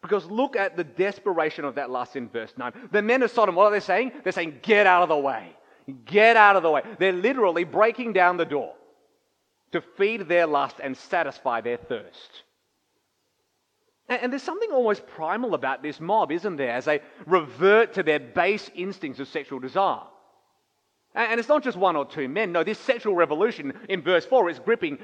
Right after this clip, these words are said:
the men of the city, both young and old, the whole population. This is not individual sin. No, Sodom is a city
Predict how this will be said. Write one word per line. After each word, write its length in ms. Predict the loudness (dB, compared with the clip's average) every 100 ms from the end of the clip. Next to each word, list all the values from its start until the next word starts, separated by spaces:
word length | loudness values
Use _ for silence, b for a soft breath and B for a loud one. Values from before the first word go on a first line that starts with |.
| B
the 100 | 0
men 280 | 0 0 0
of 80 | 0
the 80 | -4
city, 340 | -6 -8 -12 _ _ _ b b
both 260 | 2 2 2
young 400 | 0 2 2 0
and 280 | -4 -4 0
old, 280 | 4 4 4
the 160 | 2 2
whole 440 | 0 0 2 0
population. 840 | 0 -2 0 -2 -2 -2 -8 -14 -14 _ _ _ _ _ _ _ _ _ _ _ _ _ _ _ _ _ -10
This 200 | -10 -8
is 180 | -8
not 260 | -2 0 0
individual 640 | 0 -2 -2 -4 -6 -8
sin. 280 | -8 -8 -4
No, 100 | -4
Sodom 460 | -4 -2 0 0 -2
is 120 | -6
a 60 |
city 440 | -8 -8 -10 -8